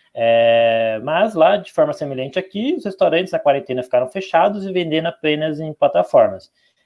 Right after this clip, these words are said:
Na reabertura, eles viram realmente que as pessoas não retornaram, e após dois meses, eles estão ali com um movimento de trinta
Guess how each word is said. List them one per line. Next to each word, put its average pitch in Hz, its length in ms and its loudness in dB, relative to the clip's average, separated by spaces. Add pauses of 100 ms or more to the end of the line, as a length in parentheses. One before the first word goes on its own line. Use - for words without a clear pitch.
Na 131 180 -2
reabertura, 196 760 4
eles 147 200 -4
viram 151 140 0
realmente 143 420 -4
que - 80 -12
as 131 80 -8
pessoas 117 380 -10
não 110 80 -6
retornaram, 165 560 0 (380)
e 170 100 2
após 185 320 4
dois 190 240 0
meses, 185 600 -4
eles 165 180 -8
estão 160 160 -6
ali 143 140 -6
com - 100 -16
um 131 40 -4
movimento 131 360 -10
de 123 100 -14
trinta 247 460 -2